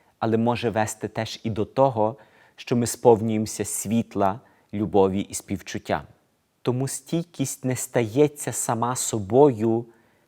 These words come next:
просто від того, що ми маємо досвід випробувань. Стійкість росте в нас тоді, коли ми робимо вибір, коли ми взаємодіємо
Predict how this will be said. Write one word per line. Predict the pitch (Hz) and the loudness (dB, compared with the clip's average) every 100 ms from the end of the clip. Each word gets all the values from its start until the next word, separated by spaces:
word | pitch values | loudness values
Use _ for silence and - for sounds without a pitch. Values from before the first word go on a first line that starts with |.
| _ - | _ -4
просто | 123 - 123 | -4 -2 -4
від | 104 101 | -4 -4
того, | - 131 117 | 6 6 6
що | 113 - - | -4 -6 -6
ми | 104 110 | -2 0
маємо | 110 107 104 | 0 0 0
досвід | 104 107 - 104 - | 0 0 -2 -8 -8
випробувань. | 98 - 90 95 90 85 80 90 _ _ _ _ _ _ _ _ _ _ | -10 -8 -8 -6 -6 -8 -10 -18 _ _ _ _ _ _ _ _ _ _
Стійкість | - - - 165 170 - 135 - - - _ _ - | -16 -6 0 0 0 -4 -4 -6 -14 -20 _ _ -12
росте | 113 113 - 131 | -8 -8 -4 -2
в | 120 | 0
нас | 120 117 117 - | 0 -2 -4 -8
тоді, | - 104 95 110 143 143 143 _ _ _ - | -6 -4 -2 0 2 0 -4 _ _ _ -6
коли | 117 113 | -2 0
ми | 120 117 | 0 -2
робимо | - 127 139 123 123 117 | 0 0 2 0 -2 -4
вибір, | 92 117 120 90 - - _ _ _ _ _ _ _ _ _ - | 0 2 2 -2 -6 -20 _ _ _ _ _ _ _ _ _ -6
коли | 127 127 | 0 2
ми | 131 | 2
взаємодіємо | 107 123 127 123 117 95 147 147 131 113 110 120 | 4 4 4 2 0 0 0 2 0 2 2 0